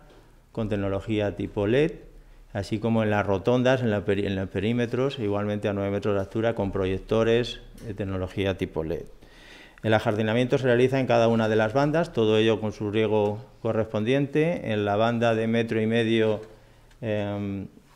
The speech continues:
con, en la más externa se realizará por una serie de arbustos de dos unidades cada metro. En la mediana s-, se realizará igualmente con, con una serie de arbustos y con un ajardinamiento cada quince metros.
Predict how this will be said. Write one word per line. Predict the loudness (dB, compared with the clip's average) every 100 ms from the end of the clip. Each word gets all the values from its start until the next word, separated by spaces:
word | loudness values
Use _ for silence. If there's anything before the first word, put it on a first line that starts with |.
| _ -20 -18 -6
con, | -4 -2
en | -4 -4 -2
la | 0
más | 0 0
externa | -2 2 2 2 0
se | 0
realizará | -2 -2 -2 -2 0 0
por | 0
una | 0 -4
serie | 0 0
de | 2 2 2 0
arbustos | 0 -2 -4 -4 -2 0 0 0 -2
de | -2
dos | -2
unidades | -2 -2 0 -2
cada | 0 0 2
metro. | -2 -2 -4 -4 -8 -20 -20 -20 -10
En | -4
la | -2 -2
mediana | -2 0 0 2 0 -2 -8 -20 -20 -20 -20
s-, | -20 -18 -8
se | -2 0 0
realizará | 0 0 0 2 2
igualmente | 4 2 2 0 0 0
con, | 0 -2 -4 -6
con | -4 -2
una | -2
serie | -2 0 2
de | 4 2
arbustos | 2 -2 -4 -2 0 -2 -6 -12
y | -10 -4
con | -4 -2
un | -2
ajardinamiento | -2 -2 0 -2 0 -2 0 0 -2 -2 -2
cada | 0 -2 0
quince | -2 0 0
metros. | 0 0 -2 -2 -8